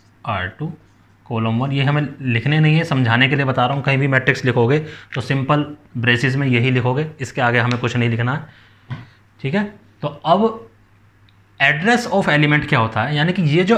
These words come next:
एलिमेंट है टू, इसकी पोजीशन क्या है? देखो ध्यान से, हम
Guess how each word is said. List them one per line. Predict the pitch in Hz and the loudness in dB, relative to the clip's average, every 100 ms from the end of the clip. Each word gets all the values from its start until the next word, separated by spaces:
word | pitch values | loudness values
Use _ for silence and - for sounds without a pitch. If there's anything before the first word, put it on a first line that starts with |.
| - | 2
एलिमेंट | 156 156 143 139 | 2 4 2 2
है | 175 180 - - | 0 -2 -6 -4
टू, | 139 95 - _ - | -2 -4 -10 _ -16
इसकी | - 214 | -4 -4
पोजीशन | - 156 139 156 190 165 | -2 -2 0 2 0 -2
क्या | 135 95 | -2 -4
है? | 98 107 - _ _ _ - _ _ - - - | -4 -6 -8 _ _ _ -20 _ _ -20 -18 -4
देखो | 143 170 | 0 2
ध्यान | 131 107 | 2 0
से, | 127 | 0
हम | 143 160 156 | 0 0 -2